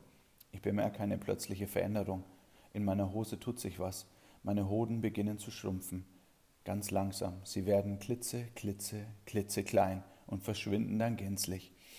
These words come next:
Mein Hirn produziert dabei irrsinnige Gedankengänge. Wenn meine jetzt schrumpfen, werden seine dann größer. Schließlich kann sich Materie nicht einfach in Luft auflösen.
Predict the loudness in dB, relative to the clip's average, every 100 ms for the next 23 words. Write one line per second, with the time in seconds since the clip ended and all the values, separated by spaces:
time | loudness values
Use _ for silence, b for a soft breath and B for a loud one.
0 | B 0 2 4 4 2 0 -2 -4 -2
1 | 0 4 4 4 0 0 0 0 0 -2
2 | 4 4 4 0 2 2 0 -4 B B
3 | B 2 4 6 4 4 2 0 0 0
4 | 0 0 4 4 4 2 4 4 4 2
5 | 2 2 2 0 -4 B B B -2 -2
6 | 2 -2 2 2 2 0 0 2 2 4
7 | 2 0 2 0 0 -2 0 0 0 2
8 | 2 4 2 2 -4